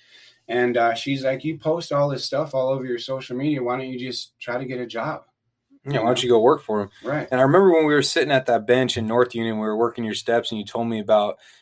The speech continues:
Speaker 2: you know, 'cause I've been in sales my whole life and marketing and all that kind of stuff. And I know Grant Cardone and everything and, you know, ten X and,
Speaker 1: Mm-hmm.
Speaker 2: you know, his books. And we actually had him speak to our sales floor a couple times.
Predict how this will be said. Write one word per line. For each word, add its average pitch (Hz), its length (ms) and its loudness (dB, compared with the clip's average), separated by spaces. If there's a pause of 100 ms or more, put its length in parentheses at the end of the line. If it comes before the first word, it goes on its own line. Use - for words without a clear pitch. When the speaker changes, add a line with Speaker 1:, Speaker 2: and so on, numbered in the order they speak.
Speaker 2:
you 110 80 -8
know, 110 160 -2
'cause 107 280 -4
I've 120 140 0
been 135 120 2
in 113 60 -4
sales 117 320 -2
my 113 100 -4
whole 113 180 -2
life 110 220 -2
and 104 80 -12
marketing 107 560 -6
and 98 80 -8
all 110 160 -2
that 110 220 -2
kind 110 120 -8
of 101 60 -10
stuff. 110 360 -4
And 101 80 -12
I 110 100 -6
know 131 180 -2
Grant 117 280 -6
Cardone 113 640 -4
and 104 120 -10
everything 117 540 -8
and, 101 120 -12 (320)
you 110 80 -12
know, 104 80 -8
ten 120 320 -8
X 113 460 -8
and, 104 300 -12
Speaker 1:
Mm-hmm. 110 280 -20
Speaker 2:
you 117 80 -14
know, 110 140 -6
his 104 100 -8
books. 120 560 0
And 104 200 -14 (340)
we 120 120 -2
actually 131 400 0
had 127 240 0
him 127 160 -2
speak 135 320 -10
to 123 100 -6
our 104 100 -6
sales 127 380 -2
floor 131 220 -2
a 123 80 -6
couple 127 240 -4
times. 131 560 -2